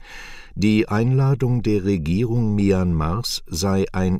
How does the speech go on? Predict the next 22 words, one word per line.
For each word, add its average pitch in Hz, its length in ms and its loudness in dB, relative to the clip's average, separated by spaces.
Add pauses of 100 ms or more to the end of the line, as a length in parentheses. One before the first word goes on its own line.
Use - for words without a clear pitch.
erster 104 480 -2
Schritt, - 680 -4
um 73 260 -4
humanitären 80 1040 -2
Zugang 87 640 -4
zu 82 260 -4
der 80 240 0
Region 80 480 -2
zu 85 220 -4
bekommen, 98 540 -2 (540)
sagte 101 640 -2
U-N-Sprecher 85 960 -2
Stefan 85 720 -2
Dujarric. 85 720 -2 (1040)
Etwa 113 540 0
vierhundertachtzigtausend 110 2000 0
Angehörige 107 1000 0
der 95 200 2
muslimischen 92 960 0
Volksgruppe 85 800 -2
der 85 220 0
Rohingya 101 800 0